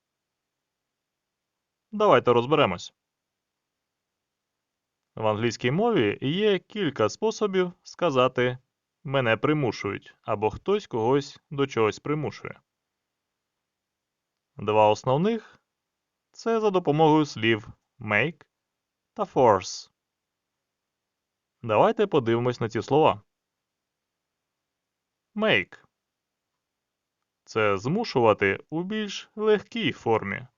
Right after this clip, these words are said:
Наприклад, спонукати. Якщо make вживається в активному стані, то частку to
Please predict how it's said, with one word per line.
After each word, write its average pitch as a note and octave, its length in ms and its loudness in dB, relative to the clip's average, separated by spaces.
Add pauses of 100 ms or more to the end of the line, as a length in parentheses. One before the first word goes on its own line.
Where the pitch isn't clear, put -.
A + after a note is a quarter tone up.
(1200)
Наприклад, F#3+ 800 0 (280)
спонукати. G#3+ 840 -2 (2500)
Якщо B2+ 500 0
make A#2 320 2
вживається G#2 760 4 (100)
в A2 120 -4
активному C#3 720 -2
стані, G2 480 -2 (2000)
то G2+ 120 -6
частку G#2+ 480 -2
to G3 460 -4